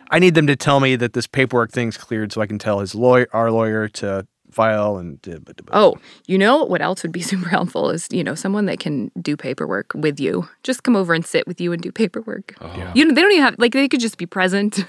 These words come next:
Speaker 2: <laughs>
Speaker 3: Paperwork.
Speaker 1: Janelle is a godsend when it comes to paperwork. I'm so unorganized, and she has, like, accordion folders for
Speaker 2: Praise
Speaker 1: everyone.
Speaker 2: the Lord
Speaker 3: I have an
Speaker 2: for
Speaker 3: allergy to
Speaker 2: Google
Speaker 3: it.
Speaker 2: Drive, because when we
Speaker 3: Mm-hmm.
Speaker 2: first started, Google Drive was not, like, it was not a big thing.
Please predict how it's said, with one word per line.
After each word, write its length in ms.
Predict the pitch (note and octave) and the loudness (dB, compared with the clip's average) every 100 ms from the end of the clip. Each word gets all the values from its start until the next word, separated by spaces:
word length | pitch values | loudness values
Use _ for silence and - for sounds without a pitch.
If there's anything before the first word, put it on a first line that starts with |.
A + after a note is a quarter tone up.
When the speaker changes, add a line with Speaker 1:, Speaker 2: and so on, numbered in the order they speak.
| _ | _
Speaker 2:
<laughs> 140 | _ | _
Speaker 3:
Paperwork. 400 | - E2 - C#2+ | -16 -14 -14 -12
Speaker 1:
Janelle 240 | D#2 C3+ E3+ | -2 4 4
is 80 | C#3 | 4
a 60 | |
godsend 420 | A2 A2 G#2 A2 G2+ | 0 -2 -2 -6 -8
when 80 | |
it 60 | G2+ | -8
comes 160 | G2+ G2+ | -10 -10
to 60 | |
paperwork. 320 | G#2 G2 F#2+ - | -10 -8 -8 -2
I'm 180 | C#3 D#3 | 0 0
so 260 | C#3+ C3 | 4 4
unorganized, 600 | A#2 A2 A2+ A#2 B2 - G#2+ | 4 0 0 0 -2 -6 -10
and 140 | G#2+ | -6
she 100 | - | -4
has, 160 | B2 G#2+ | -2 0
like, 300 | G#2+ G#2+ _ _ _ _ | -2 -4 _ _ _ _
accordion 520 | B2+ - E3 E3+ E3+ D3 | -8 2 4 6 4 4
folders 560 | D3+ C#3 C#3 C3+ - - | 2 2 0 -2 -6 -6
for 140 | - | 2
Speaker 2:
Praise 280 | B3 C#4 D4 | 4 4 2
Speaker 1:
everyone. 40 | |
Speaker 2:
the 160 | D4 B3 | 2 4
Lord 260 | G#3 G3+ | 4 2
Speaker 3:
I 40 | G3+ | 0
have 80 | F3 | 0
an 40 | |
Speaker 2:
for 260 | G3 F#3+ F3 | 4 6 6
Speaker 3:
allergy 140 | D#3+ | 4
to 100 | - | 2
Speaker 2:
Google 160 | G3+ F#3+ | 2 2
Speaker 3:
it. 40 | E3 | 2
Speaker 2:
Drive, 420 | D3+ B2+ C#3 - - _ _ _ _ - | 2 2 -2 -10 -20 _ _ _ _ -6
because 520 | F#3 F#3 E3 D#3 E3+ | -4 0 2 2 2
when 120 | F#3 F#3 | 0 2
we 120 | F3+ | 2
Speaker 3:
Mm-hmm. 60 | - | 4
Speaker 2:
first 200 | G3+ - | 2 4
started, 320 | G#3+ A3 G#3+ | 2 2 2
Google 220 | F#3+ F#3+ | 2 2
Drive 260 | E3 D#3+ D#3 | 2 0 0
was 160 | D#3 | -4
not, 300 | E3+ D#3 C#3+ - | 0 2 0 -2
like, 100 | E3 | -6
it 60 | D#3+ | -4
was 160 | E3+ | -4
not 180 | D#3+ D3+ | -4 -2
a 40 | |
big 180 | D3 D#3 | -4 -6
thing. 340 | - D3+ F3+ | -6 -6 -6